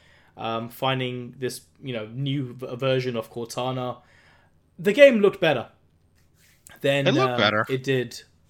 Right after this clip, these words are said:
Speaker 1: um, last year. So, uh, I give it to, you know, Microsoft and three four three for actually fixing up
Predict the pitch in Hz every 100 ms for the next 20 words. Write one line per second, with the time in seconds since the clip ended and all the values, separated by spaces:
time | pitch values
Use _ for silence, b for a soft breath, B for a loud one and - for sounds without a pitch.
0 | _ - 117 113 117 120 117 - 127 123
1 | 120 b b b - 147 143 147 143 147
2 | 156 156 175 185 170 139 170 156 147 143
3 | 131 147 139 123 135 127 131 - 127 123
4 | - - 120 127 143 127 123 123 131 131
5 | 120 117 b b b b _ 147 135 135
6 | 131 - 165 156 - 131 135 135 - -